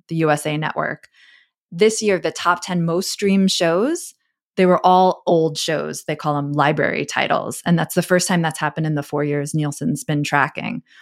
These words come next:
And that's because there was just less spending on streaming in twenty-three and because of the strike. So everything people were watching, it's kind of sad, actually. Everything people were watching is just, like, old stuff, like Friends was on the list. I mean, it's just Gilmore Girls, Grey's Anatomy. Like,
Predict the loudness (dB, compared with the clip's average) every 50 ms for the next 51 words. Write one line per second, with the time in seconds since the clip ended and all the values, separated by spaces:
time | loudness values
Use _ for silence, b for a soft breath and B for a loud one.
0 | b b 2 2 4 2 2 0 -4 -4 -2 0 0 0 0 0 -2 -4 -4 -2
1 | -2 -4 -6 -6 -8 -8 -10 -12 _ _ _ _ _ _ _ -8 0 0 0 0
2 | 0 -4 -4 0 2 2 4 4 4 2 4 2 2 2 2 0 0 2 2 2
3 | 0 0 0 -2 -2 -4 -4 -4 -4 -4 -2 -2 -2 -2 0 0 0 0 0 0
4 | -2 -2 -2 -4 -4 -2 -2 -2 -2 -2 -4 -6 -8 -10 -10 -6 -6 -4 -2 -2
5 | -2 -2 -4 -10 -18 -20 _ _ _ _ _ _ -4 -2 0 0 2 0 2 2
6 | 2 2 2 2 0 2 0 -2 -2 -2 -2 -2 -2 -4 -2 0 0 0 0 -2
7 | -8 -12 -10 -10 -12 -12 -12 _ -4 0 2 2 2 0 -4 -8 -8 -8 -6 -4
8 | -6 -6 -6 -8 -10 -10 -10 -10 -12 b b b b 2 4 4 6 6 4 4
9 | 4 2 0 2 2 2 2 2 2 0 0 -2 -4 -4 -4 -6 -8 -8 -8 -4
10 | -2 -2 -2 -4 -6 -4 0 2 4 4 2 0 -2 0 0 0 0 0 -2 -4
11 | -4 -4 -6 -12 -12 -4 -2 0 2 2 2 2 2 0 0 2 2 2 2 2
12 | 0 0 0 0 2 2 2 2 0 -4 -6 -6 -4 -2 0 0 0 -2 -4 -6
13 | -8 -6 -6 -6 -6 -6 -10 -12 -14 -18 _ _ _ 2 4 4 4 4 4 2
14 | 0 0 0 2 2 2 2 0 -2 -2 0 0 0 0 0 0 -2 -2 -4 -4
15 | -6 -4 -4 -4 -6 -8